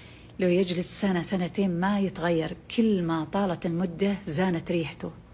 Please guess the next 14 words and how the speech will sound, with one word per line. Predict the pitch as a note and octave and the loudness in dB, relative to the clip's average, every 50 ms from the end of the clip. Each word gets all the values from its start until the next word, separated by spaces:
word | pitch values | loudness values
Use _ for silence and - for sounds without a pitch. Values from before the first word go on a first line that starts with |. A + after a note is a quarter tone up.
| - - - - - - - - - | -20 -20 -20 -20 -20 -20 -20 -8 -2
مرة | F#3+ F#3 G3+ F#3+ E3 D#3+ D#3+ D#3+ | 0 2 2 2 0 -2 -4 -6
تشمونه | D#3 - - - G#3 G3 F3+ F#3 G3+ G#3 F#3+ F3 E3 | -6 -4 -4 -2 0 0 2 2 2 2 2 0 0
بعد | D#3 - F3 - | -4 -6 -6 -6
التجفيف | G3 - - F#3 - - - G3+ G3 G3 - | -6 -4 -4 -4 -4 -2 0 0 0 0 -2
كأن | - - G3 - F#3+ F#3 | -4 -4 -2 -2 -2 -2
فيه | - - F#3+ F3 | 0 0 0 0
مسمنة، | E3 D3+ - F#3+ F3+ E3+ D#3 D#3+ D#3 D#3 D#3 - - - - - - - - - - - - - | 0 0 0 -2 -2 -2 -2 -4 -4 -6 -8 -10 -18 -20 -20 -20 -20 -20 -20 -20 -20 -18 -8 -4
كأن | - F#3 F#3 - | -2 -2 -2 0
فيه | - G#3 F#3 | 2 0 2
بهارات، | D3 C#3+ C#3 E3 E3 E3+ E3 D#3+ - - - - - - - - - | 2 0 -2 -2 -2 -2 -2 -4 -6 -14 -16 -18 -20 -20 -20 -10 -6
مرة | F#3+ F3 F#3+ G3 G3 F3+ F3+ | -2 0 0 0 0 0 -2
طيب. | F3 - E3+ D#3+ D#3 D3+ - - - - - - - - - - - - | 0 0 0 0 0 -2 -6 -8 -14 -20 -20 -20 -20 -20 -20 -20 -18 -14
تخزنونه | - - A3+ - G3 G3 F#3 E3+ D#3 | -2 0 0 2 4 2 4 2 0
بهالطريقة | C#3+ C#3 F3+ G#3 G#3 F#3 E3+ F3+ F3+ E3+ F3 F3+ F3+ F3+ F3 | 0 -2 -4 -2 -2 0 0 0 0 0 0 -2 -2 -2 -4